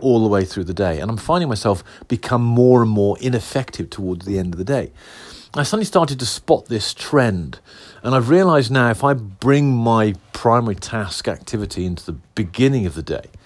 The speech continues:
I am much more effective. And the big step,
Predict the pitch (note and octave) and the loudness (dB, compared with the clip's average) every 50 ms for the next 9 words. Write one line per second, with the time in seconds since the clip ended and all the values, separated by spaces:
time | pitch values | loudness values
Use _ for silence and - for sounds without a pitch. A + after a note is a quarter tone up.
0 | _ - - - - - - - - - _ _ - - _ - G#2 G2+ G2+ G2+ | _ -20 -20 -20 -20 -20 -20 -20 -20 -20 _ _ -20 -20 _ -4 -2 0 2 2
1 | G#2 G2 - - F#2+ F#2 F#2 F#2 F2+ F#2+ G2+ G#2 G#2 - - - - - G2 F2+ | 0 0 -2 -4 -6 -4 -4 -4 -4 -2 -2 -2 -2 -2 -4 -12 -10 -6 -6 -4
2 | F2+ F2 E2+ D#2 - A#2+ G#2+ G#2 - - F#2 D#2 F#2 G#2+ A#2 A2+ G2+ - E3+ F#3+ | -4 -4 -6 -2 -2 -2 -2 -2 -4 -8 -6 -6 -4 -4 -4 -4 2 2 2 2
3 | F#3+ - _ - - - - - - C3+ A#2+ A2 - | 2 -2 _ -8 -8 -8 -6 -2 0 0 0 0 -4